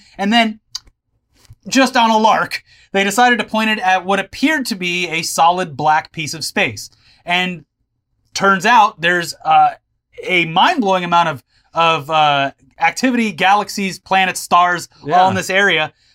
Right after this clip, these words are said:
Speaker 1: Uh, and so they were like, "Hey, why don't we point the James Webb at that, which has infrared technology,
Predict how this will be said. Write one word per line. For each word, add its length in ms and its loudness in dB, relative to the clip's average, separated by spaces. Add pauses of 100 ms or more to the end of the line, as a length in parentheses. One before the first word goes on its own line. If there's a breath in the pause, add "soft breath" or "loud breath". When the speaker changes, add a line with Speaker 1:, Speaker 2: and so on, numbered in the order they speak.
Speaker 1:
Uh, 260 2
and 240 -6
so 140 0
they 100 0
were 80 0
like, 160 0
"Hey, 180 0
why 220 2
don't 120 0
we 100 -2
point 300 -2
the 80 -4
James 360 -4
Webb 160 0
at 140 -4
that, 240 -4 (180)
which 160 -6
has 200 0
infrared 500 0
technology, 680 -4